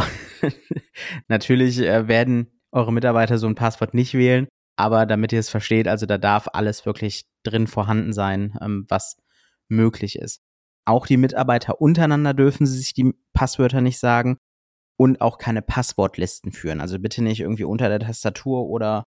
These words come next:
in der Schublade die Passwörter hinterlegen. Dann können wir uns das nämlich direkt ganz sparen. Dann braucht ihr gar keine Passwörter, wenn ihr das so macht.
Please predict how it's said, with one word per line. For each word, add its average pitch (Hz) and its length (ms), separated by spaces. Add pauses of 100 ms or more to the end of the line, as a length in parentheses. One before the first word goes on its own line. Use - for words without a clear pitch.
(340)
in 113 100
der 127 100
Schublade 123 460
die 107 120
Passwörter 139 540
hinterlegen. 123 680 (500)
Dann 101 140
können 117 180
wir 117 60
uns 113 120
das - 160
nämlich 107 200
direkt - 340
ganz 107 260
sparen. 113 440 (100)
Dann 104 160
braucht 101 240
ihr 95 80
gar 92 160
keine 95 180
Passwörter, - 460
wenn 85 100
ihr 85 60
das 90 160
so - 120
macht. - 300